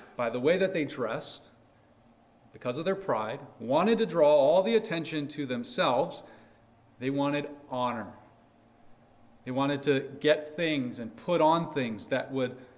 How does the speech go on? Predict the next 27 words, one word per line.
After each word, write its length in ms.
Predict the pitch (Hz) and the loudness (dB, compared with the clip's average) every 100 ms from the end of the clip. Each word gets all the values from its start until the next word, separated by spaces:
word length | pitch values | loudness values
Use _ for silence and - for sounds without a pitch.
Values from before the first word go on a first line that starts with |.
| _ _ | _ _
make 340 | 117 160 190 156 | -2 -2 -2 -4
men 420 | 160 165 151 - - | -2 -2 -6 -10 -4
look 220 | 180 185 | 0 4
at 180 | 151 156 | 4 4
them 280 | 156 131 | 0 0
and 160 | 107 101 | -4 -6
bring 340 | 139 165 160 | -4 -2 -4
them 240 | 147 170 175 151 | -2 -2 -2 0
honor. 380 | 165 180 110 - - - _ _ _ _ _ _ _ _ _ _ _ _ _ _ _ _ _ _ _ _ _ - | 2 2 0 -4 -18 -20 _ _ _ _ _ _ _ _ _ _ _ _ _ _ _ _ _ _ _ _ _ -16
Isaiah 320 | 107 113 113 | -12 -4 -4
says, 400 | 113 113 98 - - _ _ _ _ _ _ _ _ _ _ _ _ _ | -4 -8 -10 -18 -20 _ _ _ _ _ _ _ _ _ _ _ _ _
after, 420 | 120 120 135 123 | -6 -6 -6 -6
after 280 | 120 123 - | -4 -6 -6
they're 240 | 117 151 151 | 2 2 4
dealt 200 | 151 151 | 2 0
with, 300 | 156 151 - - - _ _ _ _ _ _ _ - _ _ | -4 -6 -14 -20 -20 _ _ _ _ _ _ _ -20 _ _
we're 100 | 117 | -8
gonna 160 | 131 139 | -4 -4
see 540 | 131 143 131 127 127 - - _ _ _ _ 123 | -4 -2 -2 -2 -8 -16 -20 _ _ _ _ -10
that 160 | 113 | -10
the 100 | 123 | -6
only 340 | 127 190 214 - | -4 -2 -4 -4
honor 500 | 139 156 156 160 151 - - _ _ _ _ _ _ _ | -4 -4 -4 -8 -10 -18 -20 _ _ _ _ _ _ _
on 200 | 120 113 | -8 -6
that 240 | 113 135 147 | -4 -4 -2
last 380 | 131 135 123 - | -4 -4 -6 -8
day 300 | 123 117 | -8 -8